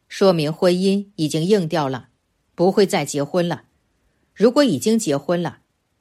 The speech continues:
说明现在婚姻会出问题，还有一次婚姻。问：梦见佛台放了一把平时切菜的刀，就把它拿下来了。这个梦是什么意思？答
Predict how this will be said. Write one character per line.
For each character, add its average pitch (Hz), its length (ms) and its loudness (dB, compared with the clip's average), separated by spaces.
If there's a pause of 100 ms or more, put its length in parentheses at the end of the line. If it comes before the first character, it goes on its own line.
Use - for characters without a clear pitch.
(100)
说 196 200 2
明 175 200 0
现 185 280 -2
在 165 340 -6 (340)
婚 190 240 2
姻 180 280 0
会 190 200 -2
出 190 180 -4
问 226 180 2
题， - 340 -10 (360)
还 160 240 -2
有 185 160 4
一 131 140 -6
次 151 160 -2
婚 143 200 -2
姻。 151 300 -4 (840)
问： 233 380 2 (200)
梦 269 180 4
见 214 220 0
佛 214 160 -2
台 208 200 -4
放 254 220 0
了 220 60 0
一 196 100 0
把 175 380 -6
平 214 200 0
时 214 220 -2
切 247 180 -2
菜 240 200 -2
的 180 100 -2
刀， 220 320 -2 (500)
就 302 100 0
把 175 200 0
它 220 340 -4
拿 185 180 -4
下 262 200 -2
来 165 180 -2
了。 175 280 -6 (440)
这 311 180 0
个 226 120 0
梦 202 300 0 (100)
是 - 160 -4
什 208 160 -2
么 196 100 -2
意 262 160 0
思？ 202 360 -4 (640)
答 151 340 0